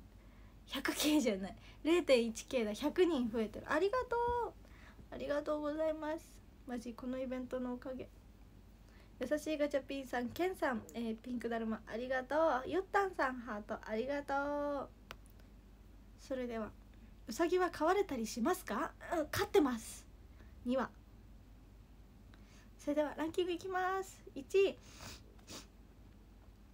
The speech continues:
しんちゃんさん、えー、ピンクくまさん、ありがとう。ピンクくまさん、タワー、ありがとうございました。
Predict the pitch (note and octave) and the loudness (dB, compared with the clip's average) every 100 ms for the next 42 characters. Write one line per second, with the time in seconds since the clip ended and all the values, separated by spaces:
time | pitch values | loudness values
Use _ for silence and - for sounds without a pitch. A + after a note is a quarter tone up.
0 | - - - - - - - G#4 G4 F4 | -20 -18 -18 -20 -20 -12 -4 -2 2 4
1 | C#4+ A#3+ A#3+ A3+ - C4 B3+ D4+ D4 D4 | 2 -2 -4 -4 -4 -4 0 2 2 2
2 | D#4 D4+ D4 D4 C4+ - C#4+ E4+ E4+ E4+ | 2 2 2 0 0 -2 0 0 2 4
3 | E4 - D#4 E4 F4 E4 E4 D#4+ D4+ F#4+ | 2 0 -4 -2 0 0 2 0 2 4
4 | F4 A#3+ A#3 B3+ C4+ B3+ B3 C4 D4 D4+ | 6 4 -2 -2 -2 -2 -2 0 0 2
5 | D#4+ E4 D#4+ - | 2 2 0 -2